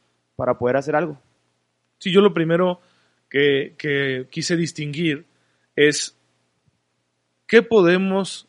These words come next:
Speaker 2: nosotros aceptar de esta manifestación del nueve de marzo? ¿Sí?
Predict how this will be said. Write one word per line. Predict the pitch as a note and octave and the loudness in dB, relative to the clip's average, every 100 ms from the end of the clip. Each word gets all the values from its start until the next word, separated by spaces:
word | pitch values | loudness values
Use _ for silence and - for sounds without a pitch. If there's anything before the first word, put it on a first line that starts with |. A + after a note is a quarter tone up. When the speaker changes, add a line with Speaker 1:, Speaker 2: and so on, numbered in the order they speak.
| _ | _
Speaker 2:
nosotros | C3+ D#3 D#3+ F3 - | -12 -10 -6 -6 -6
aceptar | B2+ B2+ A#2 - C3+ D3+ _ _ _ _ _ | -8 -10 -12 -2 -2 -2 _ _ _ _ _
de | D3 | -4
esta | D3 D#3+ | -2 -4
manifestación | C#3+ B2+ A2+ A2+ G#2+ - B2 A#2+ _ - | -6 -8 -12 -14 -14 -8 -8 -10 _ -20
del | B2 B2 A#2 A2+ - _ - | -10 -8 -8 -10 -14 _ -20
nueve | A#2+ B2+ C#3 | -12 -4 -2
de | B2 | -4
marzo? | G2+ F#2+ - _ _ - | -8 -20 -20 _ _ -20
¿Sí? | B2+ | -20